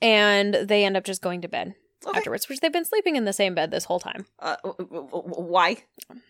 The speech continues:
Speaker 1: 'Cause he doesn't wanna be alone.
Speaker 2: Sleep on
Speaker 1: I
Speaker 2: the floor.
Speaker 1: Yeah, well,
Speaker 2: Yeah.
Speaker 1: yeah, you'd think. Um, he does, however, wake up in the middle of the night because of a really bad dream. And
Speaker 2: Hmm.
Speaker 1: this is where <laughs> I say Grace goes all sex therapist on him.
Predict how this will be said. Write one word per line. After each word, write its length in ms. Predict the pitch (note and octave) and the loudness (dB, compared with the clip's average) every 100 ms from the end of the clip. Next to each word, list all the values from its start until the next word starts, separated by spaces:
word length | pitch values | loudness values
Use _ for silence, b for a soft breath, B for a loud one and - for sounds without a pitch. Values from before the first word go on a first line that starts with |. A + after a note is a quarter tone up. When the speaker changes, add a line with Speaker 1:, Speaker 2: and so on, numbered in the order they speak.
| b b b b _ _ _ | b b b b _ _ _
Speaker 1:
'Cause 160 | - A3+ | -12 -10
he 140 | A3+ | -4
doesn't 200 | A3 A3 | -4 -4
wanna 120 | G#3+ G#3+ | -4 -2
be 100 | G3+ | -2
alone. 440 | F#3 F3+ G3+ G#3 _ b b b b b - | -2 -4 -4 -6 _ b b b b b -10
Speaker 2:
Sleep 240 | - F4 | -4 -2
on 60 | D#4 | -2
Speaker 1:
I 40 | |
Speaker 2:
the 60 | C#4+ | -2
floor. 300 | D#4+ - - | -2 -4 -6
Speaker 1:
Yeah, 240 | A3+ C4+ B3+ - | -8 -8 -8 -10
well, 180 | B3+ C4 - _ | -6 -6 -8 _
Speaker 2:
Yeah. 140 | A3 | -16
Speaker 1:
yeah, 40 | A#3 _ A#3 | -16 _ -6
you'd 140 | A#3 | -6
think. 240 | C4+ A#3+ - B B B B - | -6 -8 -10 B B B B 4
Um, 440 | B3+ A#3 G#3 A3 - _ _ _ _ _ | 8 8 4 -2 -12 _ _ _ _ _
he 160 | B3 C#4 | -6 6
does, 200 | F4 G4+ | 6 8
however, 280 | F#4+ C#4+ | 6 6
wake 200 | A#3+ A#3+ | 4 2
up 140 | B3+ B3+ | 2 0
in 100 | A#3 | -2
the 60 | |
middle 160 | G#3+ G3+ | -2 -2
of 60 | F#3+ | -4
the 60 | |
night 220 | D#3 D3+ - | -8 -14 -12
because 220 | G#3 G3 F#3 | -12 -10 -10
of 100 | F3+ | -8
a 60 | |
really 200 | F3 F3 | -6 -6
bad 240 | E3+ E3 E3 | -6 -8 -8
dream. 320 | - - - | -12 -12 -6
And 160 | A3 G#3+ | -2 0
Speaker 2:
Hmm. 40 | A3+ | 6
Speaker 1:
this 520 | D4+ A#3 G#3+ - - _ _ _ | 8 8 6 0 -2 _ _ _
is 160 | A3 G3+ | -6 2
where 180 | G#3 - | 0 2
<laughs> 40 | |
I 60 | G#3 | 2
say 160 | A3 | 2
Grace 300 | G3+ G#3 G#3 | 6 4 4
goes 200 | - F#3+ | 2 -2
all 80 | F3+ | 0
sex 240 | F3 A3+ A3 | 0 -2 0
therapist 380 | F#3+ F3 F3 E3+ | -2 -2 -4 -6
on 120 | |
him. 100 | E3 | -8